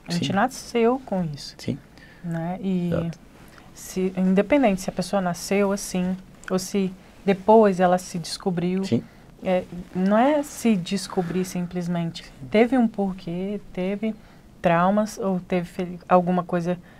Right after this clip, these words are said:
Speaker 1: é, alguma felicidade que
Speaker 2: Hum.
Speaker 1: marcou ela e ela simplesmente... Então, são, são muitos pontos,
Speaker 2: Que
Speaker 1: muitos
Speaker 2: legal.
Speaker 1: pontos. E
Speaker 2: Legal
Speaker 1: tem
Speaker 2: essa
Speaker 1: que ser com liberdade, porque se não for,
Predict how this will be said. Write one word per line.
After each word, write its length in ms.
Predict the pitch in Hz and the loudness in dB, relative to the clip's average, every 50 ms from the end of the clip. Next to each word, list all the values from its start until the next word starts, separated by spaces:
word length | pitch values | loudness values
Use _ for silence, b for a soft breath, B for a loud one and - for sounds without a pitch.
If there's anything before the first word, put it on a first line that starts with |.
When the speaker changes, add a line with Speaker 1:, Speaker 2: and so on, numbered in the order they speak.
| b b - - | b b -4 -2
Speaker 1:
é, 420 | 170 170 170 170 165 165 170 175 170 - - - | 0 0 0 0 0 -2 -4 -6 -8 -12 -14 -6
alguma 280 | - 170 175 175 190 202 | -4 -2 0 2 2 2
felicidade 880 | 202 - 196 190 185 - - 185 175 175 175 180 190 202 202 196 175 175 | 2 2 2 2 0 0 0 4 6 8 8 10 10 8 6 4 2 -4
que 160 | 175 - - 190 - | -6 -2 2 2 2
Speaker 2:
Hum. 120 | 131 156 b b b - - | 2 0 b b b -2 2
Speaker 1:
marcou 540 | 190 185 185 180 185 - - 190 185 180 | 4 4 4 2 0 0 0 2 2 2
ela 440 | 175 170 175 185 196 196 190 185 180 | 2 2 4 6 6 6 6 4 2
e 120 | 180 180 180 | 2 2 2
ela 140 | 180 185 180 | 2 2 2
simplesmente... 800 | - - 185 185 185 185 180 180 185 180 180 180 185 - - b b b b b b b - | 0 -4 -6 -4 -4 -4 -4 -2 -2 -2 -2 -2 -4 -6 -12 b b b b b b b -2
Então, 280 | - 208 208 214 226 214 | 2 2 2 2 2 -2
são, 440 | - - 240 240 240 233 226 226 - - - - - - | 0 2 2 4 4 2 0 -2 -6 -12 -20 -20 -20 -20
são 220 | - - 262 240 | -8 -2 0 4
muitos 320 | 226 226 240 233 233 - | 4 4 4 2 0 -6
pontos, 400 | - - - 165 165 151 - - | -12 -10 -8 -8 -8 -8 -10 -12
Speaker 2:
Que 100 | - - | -8 -4
Speaker 1:
muitos 240 | 185 185 185 113 107 | 0 0 0 0 -2
Speaker 2:
legal. 120 | 107 101 98 | -4 -6 -6
Speaker 1:
pontos. 240 | - - - - b b b b b b | -8 -12 -14 -20 b b b b b b
E 40 | - | -6
Speaker 2:
Legal 120 | 202 202 - | -6 -2 0
Speaker 1:
tem 140 | 226 220 226 | 2 4 4
Speaker 2:
essa 60 | 233 226 | 4 2
Speaker 1:
que 60 | - | -2
ser 300 | - - - 190 175 170 170 | -6 -10 -6 -6 -6 -6 -6
com 160 | - 185 185 | -4 -2 -2
liberdade, 760 | 180 180 170 165 175 175 175 165 170 165 165 170 165 - - | 0 -2 -2 -2 -2 -2 -2 -2 -2 -2 -2 -4 -6 -10 -16
porque 280 | - - 202 202 208 208 b b b b b b b b b b b b b | -12 -8 -6 -4 -4 -6 b b b b b b b b b b b b b
se 200 | - - - 247 247 | -16 -6 -2 2 2
não 180 | 247 254 269 277 | 4 4 2 0
for, 400 | - - - 262 262 262 302 | -2 0 2 2 2 2 0